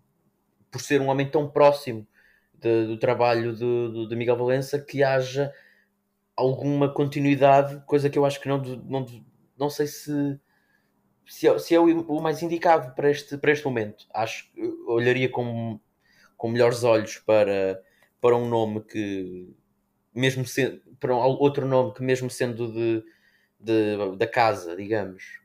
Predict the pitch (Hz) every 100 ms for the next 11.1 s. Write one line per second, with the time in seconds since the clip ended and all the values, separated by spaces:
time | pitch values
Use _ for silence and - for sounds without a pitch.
0 | _ - 107 104 104 101 101 98 98 _
1 | _ _ _ _ _ _ _ _ - -
2 | _ _ 185 180 143 - - - - _
3 | _ - 214 - - 208 214 - 190 202
4 | 185 170 165 139 139 - 127 110 101 101
5 | - _ - _ _ 113 123 120 120 123
6 | 117 120 120 120 110 117 113 117 117 117
7 | 113 107 120 110 107 107 _ _ _ _
8 | 127 - 131 120 117 101 107 113 107 104
9 | 101 - - 110 113 110 110 104 101 101
10 | _ _ _ _ _ - 110 104 98 98